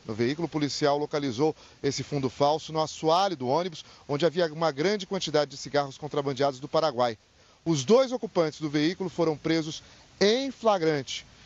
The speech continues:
Eles foram interrogados e foram encaminhados ao presídio e ficarão à disposição da justiça. Os dois já têm histórico criminal de contrabando de cigarros, por isso a situação deles fica mais complicada, não são,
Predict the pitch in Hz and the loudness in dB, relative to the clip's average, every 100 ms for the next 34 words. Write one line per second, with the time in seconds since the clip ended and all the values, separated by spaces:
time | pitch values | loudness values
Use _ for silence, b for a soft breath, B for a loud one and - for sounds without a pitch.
0 | B 123 113 170 175 180 151 135 123 151 | B -8 -2 -2 0 2 2 2 2 2
1 | 190 196 - 156 170 175 170 170 160 165 | 0 -4 -8 -6 -4 -4 0 0 2 -2
2 | 147 175 202 185 131 208 175 - B B | 0 -2 2 0 2 -2 -2 -8 B B
3 | 139 135 190 190 156 180 190 - 190 165 | -6 -6 2 4 4 0 -4 -2 -2 -2
4 | 185 180 180 175 185 - 202 - 113 B | -2 0 0 0 -4 0 0 0 -6 B
5 | B B B - 262 262 180 160 208 226 | B B B 2 2 2 0 4 4 4
6 | 226 170 170 196 - 190 180 - 160 160 | -2 -2 0 0 0 -4 -4 0 2 2
7 | 156 151 143 156 143 131 143 151 147 - | -2 -8 -8 -4 -2 2 2 0 -6 -16
8 | - 196 214 190 160 123 143 143 135 127 | -2 -2 0 -2 -2 0 -2 -2 -8 -8
9 | 123 113 120 135 131 - 127 131 170 - | -8 -4 0 0 0 -10 -4 -2 -2 -4
10 | B B - - 135 143 127 131 120 - | B B -12 -2 -2 -2 -4 -4 -4 -8
11 | 127 117 120 107 117 104 101 113 156 165 | -2 -2 -2 -6 -10 -10 -8 0 2 2
12 | 139 139 139 - 131 | -4 -8 -8 -4 -4